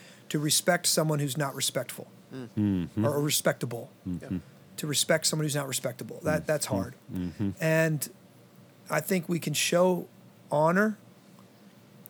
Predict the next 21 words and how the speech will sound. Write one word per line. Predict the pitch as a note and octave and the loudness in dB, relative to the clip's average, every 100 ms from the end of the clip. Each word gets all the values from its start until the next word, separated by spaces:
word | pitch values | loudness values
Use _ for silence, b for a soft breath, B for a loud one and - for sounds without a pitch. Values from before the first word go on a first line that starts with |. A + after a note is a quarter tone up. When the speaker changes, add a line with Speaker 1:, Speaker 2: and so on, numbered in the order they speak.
| - - - | -20 -20 -18
Speaker 1:
for | - F3 D#3+ D#3 D3 C#3+ - - - - - - - - - - | -2 2 4 4 2 -2 -12 -20 -20 -20 -20 -20 -20 -20 -20 -12
the | D3 D#3+ | -6 -4
office | C3+ D3+ - G#3 - - - - - - - - - - - | 0 0 2 2 2 -2 -6 -18 -20 -20 -20 -20 -20 -20 -14
Speaker 2:
Mm. | C3+ | -6
Speaker 1:
and | C#3+ D3 | -2 2
not | D#3 D#3+ | 2 2
necessarily | D#3+ D3+ - D#3 D#3 | 0 0 2 4 2
the | D3 C#3+ | 2 0
man. | D3 E3 F#3+ F#3+ - - - - | 2 2 0 -4 -16 -20 -20 -20
Speaker 2:
Okay. | - D3 - | -18 -14 -4
Speaker 1:
You | D3 | 0
know, | D#3 | 2
like, | D3+ C#3 - B B B - | 2 0 -6 B B B -6
he's | D#3+ D3 | -2 0
my | C#3 | -2
dad. | C3 D3 G3+ A3+ A#3+ - B B B - | 2 6 6 4 -4 -16 B B B -10
It's | - | -4
where | C#3+ | -2
I | C3 | -2
came | - D#3+ | 0 0
from. | F3 G#3 A#3 | 2 0 0